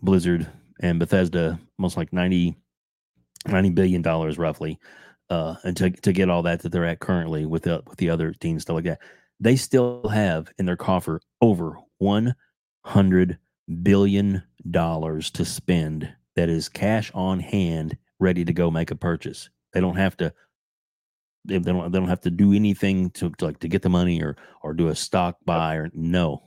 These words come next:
it's, it's literally cash on hand that they have. When they acquired A B K, and not, not everybody knows this, but I think you probably do now, that A B K,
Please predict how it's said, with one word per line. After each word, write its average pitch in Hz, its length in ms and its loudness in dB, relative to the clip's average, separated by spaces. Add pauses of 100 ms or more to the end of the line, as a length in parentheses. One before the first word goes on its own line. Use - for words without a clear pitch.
it's, - 340 -6
it's 90 140 -4
literally 95 500 4
cash 87 520 -4
on 82 180 -2
hand 78 300 -4
that 76 100 -6
they 82 140 -2
have. 80 300 -4
When 110 160 6
they 160 140 2
acquired 117 460 -2
A 87 120 -4
B 87 140 -4
K, 98 200 -2
and 87 100 -2
not, 87 260 -4
not 95 120 -2
everybody 90 260 0
knows 104 160 2
this, 87 120 -4
but 80 160 -4 (240)
I 82 140 -6
think 87 260 -4
you 101 180 6
probably 80 340 -4
do 82 160 -2
now, 82 220 -2 (800)
that 107 220 4 (140)
A 120 100 6
B 113 160 4
K, 110 480 2